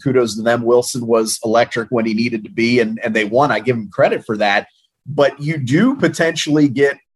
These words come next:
betting spread line points one direction or another based on you, on how you play. And, and I think when you look at that, even though Seattle won, and again, no, I'm not taking that away from them at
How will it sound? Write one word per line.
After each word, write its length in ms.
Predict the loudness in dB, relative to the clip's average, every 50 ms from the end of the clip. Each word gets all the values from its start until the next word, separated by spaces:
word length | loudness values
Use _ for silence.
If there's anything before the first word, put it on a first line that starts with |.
| _ _ _ _
betting 420 | -10 -6 -2 0 0 0 0 -2
spread 460 | -6 -8 -6 -2 0 2 2 2 0
line 460 | -2 -2 0 0 0 0 0 -2 -4 -4
points 400 | -2 -2 0 0 0 -2 -2 0
one 200 | 0 0 0 0
direction 520 | 0 0 0 0 0 0 -2 -2 -2 -2
or 80 | -2 0
another 320 | 0 0 0 0 -2 -2
based 400 | -4 -4 -4 -4 -4 -4 -2 0
on 180 | 0 0 0 -2
you, 100 | -6 -8 -8 -6
on 120 | -4 -4 -2
how 120 | 0 0
you 180 | 0 -2 -4 -4
play. 420 | 0 2 2 2 2 0 -2 -6 -14 _ _ _ _ _ -2
And, 240 | -2 -2 0 -2
and 80 | -2 0
I 120 | 0 0
think 240 | 0 0 -2 2 2
when 100 | 2 2
you 120 | 2 2 2
look 220 | 2 2 2 0
at 140 | -4 -2 0
that, 280 | 2 2 4 2 0 0 -6
even 280 | -10 -6 -4 -2 2
though 160 | 2 2 2
Seattle 520 | 2 -2 -4 -2 0 0 2 2 2 0 0
won, 280 | 2 2 0 0 0
and 80 | -2 -4
again, 300 | -2 0 0 0 0 0
no, 280 | 0 2 2 0 0 -4
I'm 140 | -8 -8 -6
not 160 | -6 -6 -2
taking 240 | -2 -4 -4 -2 -2
that 100 | 0 0
away 220 | 2 0 0 -2
from 140 | -4 -4 -2
them 160 | -2 -2 -2
at 100 | -4 -8